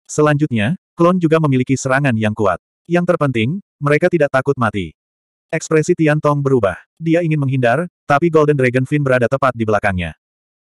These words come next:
Aura berbahaya itu membuat bulu kuduknya berdiri.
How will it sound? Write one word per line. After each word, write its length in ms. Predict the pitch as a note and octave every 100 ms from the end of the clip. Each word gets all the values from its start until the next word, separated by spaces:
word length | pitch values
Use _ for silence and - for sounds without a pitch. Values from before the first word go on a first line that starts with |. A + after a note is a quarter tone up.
| -
Aura 260 | D#3+ E3
berbahaya 380 | F3 D3+ C3 C3
itu 300 | C3 A#2+ D3
membuat 260 | F3 C3 A#2+
bulu 220 | B2 C#3
kuduknya 340 | C#3+ C#3 C#3+ A#2
berdiri. 460 | A2 G#2 F2+ D2+